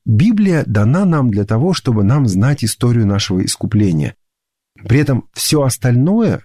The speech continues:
что рассказывается в Библии, является абсолютно истинным.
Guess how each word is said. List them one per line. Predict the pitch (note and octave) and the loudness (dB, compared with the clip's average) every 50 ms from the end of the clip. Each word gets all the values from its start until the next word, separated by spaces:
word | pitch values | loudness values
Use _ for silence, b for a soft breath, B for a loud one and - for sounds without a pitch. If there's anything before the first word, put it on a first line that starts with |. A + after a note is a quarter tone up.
| _ _ | _ _
что | _ - - - - - G2 | _ -12 -10 -6 -2 0 0
рассказывается | G#2 G2+ - - - B2 B2 G#2+ G#2 F#2+ F#2 F2+ - - E2 | 0 0 -2 -2 0 0 0 0 0 -2 -2 -2 -4 -6 -6
в | D#2 | -6
Библии, | C#2+ D2 D#2+ D2 A#1 B1+ A1+ G1+ - - _ _ _ _ _ _ _ _ _ _ _ _ _ - | -4 -4 -4 -4 -4 -4 -6 -6 -8 -12 _ _ _ _ _ _ _ _ _ _ _ _ _ -4
является | A2+ G#2+ A#2 A2 A2+ C3+ D3+ E3+ D#3+ D3 - - C#3 | 0 2 2 4 4 2 2 0 -2 -2 -4 -6 -6
абсолютно | - - - A2+ - - - B2+ B2+ D#3 E3+ - - B2+ | -6 -6 -6 -6 -4 -2 0 0 2 0 0 0 0 0
истинным. | C3 - - - - C#3 B2 - - - - E2+ D#2+ D#2 D#2+ C#2 A#1 - | 0 -2 -4 -4 -2 -2 -2 -2 -2 -4 -4 -2 -2 -2 -2 -2 -4 -6